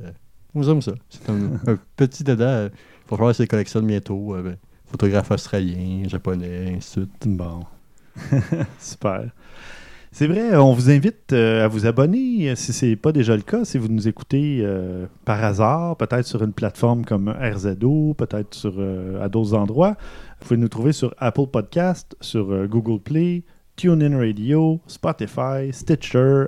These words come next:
Speaker 2: à choc point C A. Pour ceux qui nous écoutent, euh, à choc point C A, ben oui, vous pouvez vous abonner ailleurs sur d'autres plateformes. Donc, euh, au prochain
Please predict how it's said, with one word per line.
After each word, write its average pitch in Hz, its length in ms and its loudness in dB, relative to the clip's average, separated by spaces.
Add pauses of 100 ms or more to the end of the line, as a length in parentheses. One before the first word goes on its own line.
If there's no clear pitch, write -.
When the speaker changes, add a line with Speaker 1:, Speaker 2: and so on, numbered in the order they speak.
Speaker 2:
à 98 160 -10
choc - 280 -4
point 131 180 2
C 113 200 0
A. 127 140 0
Pour 226 200 -8
ceux 151 120 -2
qui 135 100 -4
nous 107 160 -2
écoutent, 135 400 -2
euh, 95 240 -2
à - 20 -6
choc - 200 -4
point 113 160 -4
C 113 160 -2
A, 151 100 2
ben 101 260 -2
oui, 160 120 -4
vous 139 120 -8
pouvez 120 300 -2
vous 110 180 -4
abonner 107 400 -2 (520)
ailleurs 143 360 4
sur 135 200 -4
d'autres 160 260 0
plateformes. 127 840 2 (560)
Donc, 113 320 2
euh, 110 840 6
au 120 140 2
prochain 147 480 0